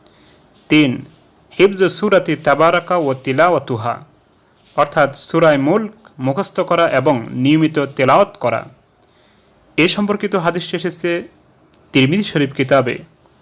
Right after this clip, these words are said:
আল মাউতু বিদাইম মিন আদওয়াইল বাতন, অর্থাৎ পেটে যে কোনো ধরনের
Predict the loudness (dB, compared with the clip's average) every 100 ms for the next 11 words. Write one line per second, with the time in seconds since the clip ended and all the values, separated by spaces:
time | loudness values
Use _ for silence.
0 | _ _ -20 _ _ 0 2 4 2 2
1 | -2 -2 -2 -6 -4 2 2 2 -4 -2
2 | -4 -2 -4 -2 2 2 2 0 -2 -2
3 | -2 -6 -8 -18 _ _ _ -4 -4 -2
4 | -2 -2 -4 _ _ _ _ _ -20 _
5 | _ _ -2 -2 -2 -6 -6 -6 -6 -6
6 | -8 -6 -4 -4 -2 -6